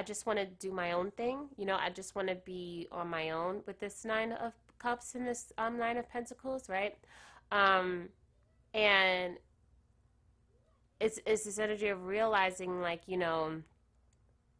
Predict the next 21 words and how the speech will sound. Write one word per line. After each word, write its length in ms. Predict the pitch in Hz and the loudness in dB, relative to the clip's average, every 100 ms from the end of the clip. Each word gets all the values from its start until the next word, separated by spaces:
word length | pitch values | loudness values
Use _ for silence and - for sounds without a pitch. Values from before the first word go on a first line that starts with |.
| _ _ _ _ _ _ _ - - | _ _ _ _ _ _ _ -6 4
I 140 | 190 | 4
can, 240 | 185 220 - | 4 -6 2
I 140 | 180 | 2
can 200 | 185 208 | 2 -6
do 140 | 190 185 | -8 -4
better 440 | 180 175 170 165 | 0 0 0 -2
on 140 | - 165 | -2 -2
my 220 | 160 156 | -4 -2
own, 420 | 160 156 - - - _ _ _ - _ | -4 -4 -8 -16 -20 _ _ _ -20 _
right? 360 | 185 175 175 - - _ _ _ _ _ _ _ - | 2 4 4 0 -14 _ _ _ _ _ _ _ -8
I 60 | |
can 120 | 185 | -8
do 140 | 185 208 | -10 -6
better 240 | 190 185 | -2 -2
on 140 | 180 180 | -2 -2
my 160 | 170 | -2
own, 300 | 180 185 175 - - - _ _ | 2 2 0 -6 -20 -20 _ _
which 240 | 196 202 233 | -2 0 0
is, 260 | 202 - - - | -2 -4 -12 -4
once 240 | 190 185 | -4 -2
again, 240 | 214 220 | 0 0